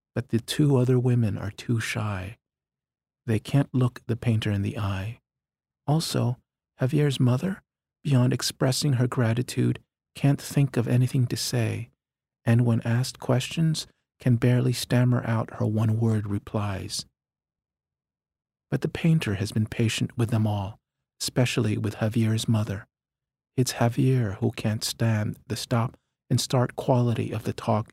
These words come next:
around the dining table and has to act out his displeasure, huffily getting up and making a performance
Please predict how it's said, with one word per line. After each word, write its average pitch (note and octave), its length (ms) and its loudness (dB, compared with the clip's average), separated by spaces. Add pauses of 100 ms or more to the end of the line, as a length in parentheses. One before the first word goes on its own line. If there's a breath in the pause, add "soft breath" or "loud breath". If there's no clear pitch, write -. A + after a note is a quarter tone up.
(100)
around G#2+ 240 2
the G#2+ 80 0
dining A2 340 0
table G2+ 480 -4 (400)
and A2 140 0
has B2+ 300 -2
to - 220 -2
act - 280 -2
out A2+ 240 0
his - 180 -2
displeasure, A2 720 -4 (540)
huffily C#3 560 2
getting A#2 360 2
up - 240 -4 (120)
and A#2 120 4
making A#2+ 280 2
a A2 60 0
performance C3+ 680 0